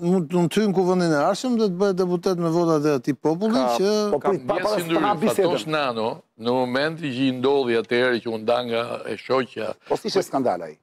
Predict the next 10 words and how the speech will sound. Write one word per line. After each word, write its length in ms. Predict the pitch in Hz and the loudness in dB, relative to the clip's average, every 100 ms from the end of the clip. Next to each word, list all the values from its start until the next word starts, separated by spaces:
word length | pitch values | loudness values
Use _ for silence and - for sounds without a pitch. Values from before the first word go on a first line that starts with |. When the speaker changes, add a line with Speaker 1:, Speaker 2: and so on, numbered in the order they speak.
| _ | _
Speaker 4:
Jo, 100 | 143 190 | 0 2
jo, 120 | 214 190 139 127 - 113 | 2 0 -4 -8 -6 -6
një 120 | 110 113 | -6 -2
lloj 160 | 123 139 | 2 2
mënyre 220 | 131 156 160 | 2 0 2
ai 60 | |
u 60 | 165 | 0
shit 220 | - - - | 0 -4 -4
për 80 | - | -6
skandal. 320 | - - 214 | -4 -4 -6